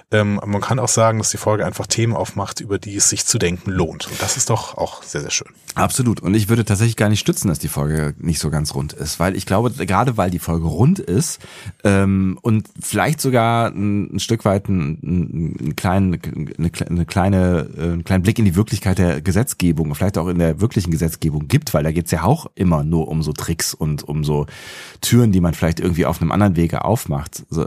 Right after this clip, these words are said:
Speaker 2: so am Ende, finde ich, ist sie, ist sie so
Speaker 1: Mhm.
Speaker 2: gut, dass, dass das alles shady ist, so hier und da, ne? Also, dass das,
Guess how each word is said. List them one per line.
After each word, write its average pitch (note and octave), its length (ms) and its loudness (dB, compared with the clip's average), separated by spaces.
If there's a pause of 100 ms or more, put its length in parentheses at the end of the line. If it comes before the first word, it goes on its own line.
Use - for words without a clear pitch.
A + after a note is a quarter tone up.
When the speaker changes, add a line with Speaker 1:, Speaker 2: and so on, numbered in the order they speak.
Speaker 2:
so D#2+ 140 -2
am - 100 -4
Ende, E2+ 220 0
finde G2 220 4
ich, - 40 -8 (180)
ist G#2+ 160 2
sie, E2+ 200 4
ist - 180 -4
sie F2+ 80 2
so D#2 120 2
Speaker 1:
Mhm. E2+ 40 4
Speaker 2:
gut, B2 300 4 (140)
dass, F#2 280 -2
dass F2 160 0
das F2 140 -2
alles F2+ 260 0
shady C3 360 4
ist, - 280 -6
so F2 320 -2
hier E2 240 0
und D#2 180 0
da, D2 200 2
ne? F#2 160 0
Also, F2 160 -2
dass E2+ 180 -2
das, - 220 -4